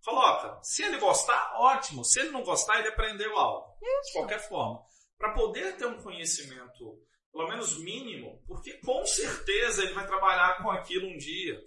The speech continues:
Speaker 1: Pode ser até na medicina, que tem as mãos robotizadas pra fazer uma cirurgia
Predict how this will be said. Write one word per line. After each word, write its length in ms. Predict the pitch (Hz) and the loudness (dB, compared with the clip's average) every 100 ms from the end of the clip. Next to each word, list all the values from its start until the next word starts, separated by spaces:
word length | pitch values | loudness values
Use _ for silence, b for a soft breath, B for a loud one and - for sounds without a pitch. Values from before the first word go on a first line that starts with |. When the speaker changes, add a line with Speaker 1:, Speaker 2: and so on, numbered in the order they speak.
| b b b b - | b b b b 2
Speaker 1:
Pode 200 | 165 - | 2 4
ser 100 | - | 4
até 200 | - 247 | 4 4
na 140 | 277 | 4
medicina, 680 | 277 277 - - 214 196 147 | 4 2 2 2 2 0 -2
que 80 | |
tem 100 | - | -2
as 200 | 160 151 | -2 -2
mãos 260 | 151 160 156 | -2 -4 -4
robotizadas 760 | 147 151 156 147 143 143 147 143 | -6 -4 -4 0 4 4 4 -4
pra 100 | 147 | -6
fazer 180 | 143 127 | -6 -6
uma 120 | 131 | -4
cirurgia 1080 | 131 - 131 131 127 113 107 110 131 185 196 | -4 -4 -6 -8 -8 -10 -12 -8 -4 -4 -4